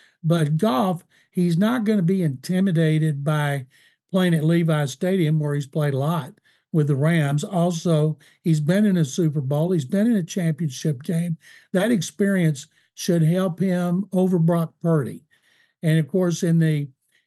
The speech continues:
in the, it's one of the craziest stats I've seen is Baltimore's hosting an A F C championship game for the first time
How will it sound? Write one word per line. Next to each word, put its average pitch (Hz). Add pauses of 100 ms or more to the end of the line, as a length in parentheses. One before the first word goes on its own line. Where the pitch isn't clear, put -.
(100)
in 160
the, 156
it's 175
one 214
of 180
the 160
craziest 190
stats 180
I've 160
seen 151 (580)
is 143
Baltimore's 190
hosting 185
an 147
A 190
F 175
C 160
championship 175
game 165
for 175
the 147
first 185
time 175